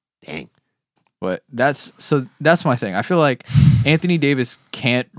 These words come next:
Speaker 2: like, his legacy in no way will be able to shape up to comp-, comparable to Dirk because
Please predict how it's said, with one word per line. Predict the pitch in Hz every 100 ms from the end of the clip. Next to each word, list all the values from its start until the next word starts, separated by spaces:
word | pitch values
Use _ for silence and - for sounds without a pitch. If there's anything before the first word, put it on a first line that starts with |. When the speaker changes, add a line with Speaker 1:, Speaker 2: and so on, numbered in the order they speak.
| 123
Speaker 2:
like, | 120 113
his | 139
legacy | 131 131 120 131 127
in | 110 107
no | 110 110
way | 110 104
will | 98
be | 101 101
able | 101 98
to | 92
shape | - 98 92
up | 92 -
to | - 95
comp-, | - 101 - -
comparable | 120 120 113 107
to | 98
Dirk | 92 101 - _ - _ -
because | 117 123 113 101